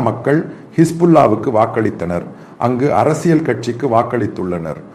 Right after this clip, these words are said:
ஆனால் புரிந்து கொள்ளுங்கள், அங்குள்ள மற்ற பகுதிகள் கிறிஸ்தவ உண்மையான இடம் கூட. காரணம்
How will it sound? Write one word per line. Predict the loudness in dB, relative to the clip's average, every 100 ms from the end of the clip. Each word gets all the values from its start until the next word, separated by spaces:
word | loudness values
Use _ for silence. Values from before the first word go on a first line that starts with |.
| -16 -4
ஆனால் | 0 2 0
புரிந்து | 0 -4 -2
கொள்ளுங்கள், | 0 0 0 -2 -2
அங்குள்ள | -4 -2 -2 -2
மற்ற | -2 -4 -6
பகுதிகள் | -4 -4 -2 -2 -4 -4
கிறிஸ்தவ | -6 -8 -6 -4 -4
உண்மையான | -4 -6 -6 -4 -4
இடம் | -4 -4 -4
கூட. | -6 -6 -8 -12 -20 -20 -16 0
காரணம் | 4 4 2 -2